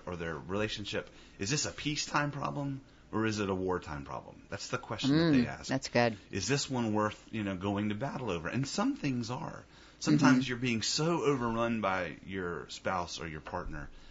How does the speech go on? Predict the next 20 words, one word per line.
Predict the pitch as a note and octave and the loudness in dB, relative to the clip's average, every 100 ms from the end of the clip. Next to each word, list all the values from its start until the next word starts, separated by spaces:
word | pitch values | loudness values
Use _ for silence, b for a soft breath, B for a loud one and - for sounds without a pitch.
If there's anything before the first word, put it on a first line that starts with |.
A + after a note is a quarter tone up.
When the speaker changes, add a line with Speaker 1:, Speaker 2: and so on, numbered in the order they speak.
| B B - | B B -10
Speaker 1:
that | G2+ D2+ - | -8 -8 -10
you | G#2 | -6
have | A#2 A#2 D#3 - | -4 0 -2 -4
to | G#2+ | -8
stand | G2+ - A2+ A2+ | -6 -2 0 0
up | A#2+ - | -2 -4
and | G2 | -8
say, | G#2 G2 G2 B B - | -6 -6 -8 B B -2
"Hey, | D3+ | 0
I'm | - D3 | 2 0
not | E3 D3 | 2 2
a | |
road | A2 A#2 D3 C#3 | 2 4 2 0
cone | - F2+ | -2 -2
here. | E2+ E2+ | -2 0
I'm | E2+ A#2+ | 0 2
not | - | 0
a | A2+ | 0
speed | - C#3 C3 G#2 | -2 -2 -4 -4
bump. | D3+ - | -8 -8